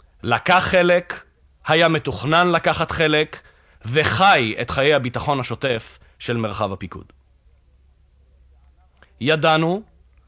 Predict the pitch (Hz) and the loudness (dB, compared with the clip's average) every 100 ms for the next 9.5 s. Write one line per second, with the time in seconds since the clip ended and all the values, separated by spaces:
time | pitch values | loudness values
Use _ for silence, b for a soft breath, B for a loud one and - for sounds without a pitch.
0 | _ _ _ _ _ _ _ - 156 139 | _ _ _ _ _ _ _ -2 0 2
1 | 147 185 180 196 196 165 147 165 180 196 | 4 2 2 2 2 2 2 2 2 0
2 | 180 151 143 139 - 151 - 185 190 180 | 0 0 0 0 -4 -6 -2 0 2 2
3 | 190 190 190 170 175 110 - _ _ _ | 2 4 2 2 0 -2 -10 _ _ _
4 | _ 113 120 - 110 143 147 113 110 120 | _ -8 -6 -8 0 0 2 0 -2 -2
5 | 139 147 - - b b 107 127 123 175 | -2 -4 -10 -20 b b -6 -4 -2 -2
6 | 147 135 147 180 123 - b b b - | -2 -4 0 2 2 -2 b b b -6
7 | 127 - 135 135 175 185 156 147 127 147 | -6 -4 -4 0 -2 0 -2 -2 -2 0
8 | 165 175 175 170 143 139 127 175 - - | 2 2 4 4 2 -2 0 0 -2 -8
9 | - 170 160 170 180 | -6 -2 0 -2 -4